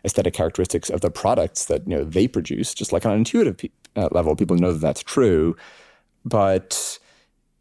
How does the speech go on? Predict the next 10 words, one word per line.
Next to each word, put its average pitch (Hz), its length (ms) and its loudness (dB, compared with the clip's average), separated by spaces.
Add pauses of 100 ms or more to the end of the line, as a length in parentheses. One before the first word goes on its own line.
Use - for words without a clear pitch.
(100)
you 113 120 2
know, 87 160 2
yeah, 113 180 2
it's, 87 220 0
it's, - 300 0
it's - 260 -2
difficult 120 360 0
to 98 100 0
manage 90 760 0
that, - 280 -4